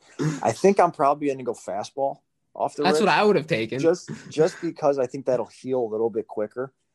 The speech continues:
Speaker 2: Uh, Trevor, I hope you're not listening to that
Speaker 1: <laughs>
Speaker 2: because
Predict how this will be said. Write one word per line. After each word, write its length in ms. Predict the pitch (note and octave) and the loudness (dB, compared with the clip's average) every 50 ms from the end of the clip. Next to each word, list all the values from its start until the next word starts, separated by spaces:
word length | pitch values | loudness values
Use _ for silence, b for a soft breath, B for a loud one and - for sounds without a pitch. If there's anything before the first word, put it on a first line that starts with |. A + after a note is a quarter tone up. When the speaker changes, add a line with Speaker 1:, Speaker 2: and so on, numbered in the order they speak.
| _ _ _ _ _ _ _ _ | _ _ _ _ _ _ _ _
Speaker 2:
Uh, 520 | - G2+ G2 F#2+ F2+ F2 F2 E2+ F2 E2+ A2 _ _ _ | -6 -4 -2 -2 -2 0 -2 -2 -2 -4 -8 _ _ _
Trevor, 380 | - - G#2+ A2 A2+ A#2 G#2+ G2+ | -6 -4 -4 -2 -2 -2 -4 -2
I 20 | |
hope 180 | A2+ A2 - - | -4 -6 -6 -6
you're 60 | G2+ | -6
not 220 | G2+ G2 D2 D2+ | -6 -4 -4 -4
listening 340 | F#2 F#2+ - - G#2+ G#2+ G#2+ | -4 -6 -6 -8 -8 -8 -4
to 120 | - - | -2 0
that 220 | - B2 G3+ F3 D#3 | 2 4 2 2 0
Speaker 1:
<laughs> 60 | G3 | -2
Speaker 2:
because 300 | E3 - - B2+ A#2 A2+ | -4 0 0 0 0 0